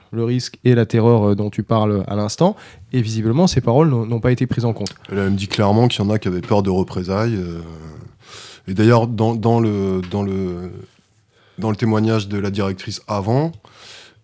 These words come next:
Speaker 2: a été quand même évoqué le nom de Jean-Christophe Merlet, peut-être on peut dire vite fait quand même un mot là-dessus, quoi. Euh, alors,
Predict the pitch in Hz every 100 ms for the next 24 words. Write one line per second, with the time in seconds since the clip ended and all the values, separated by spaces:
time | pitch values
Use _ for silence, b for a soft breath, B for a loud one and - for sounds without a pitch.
0 | - 110 101 113 113 110 110 104 101 113
1 | 110 104 104 98 92 92 95 - - 92
2 | 104 104 131 127 107 92 92 90 90 90
3 | - 101 95 95 95 95 98 - 143 98
4 | 90 80 B B B B B - 92 90
5 | 90 87 87 87 95 92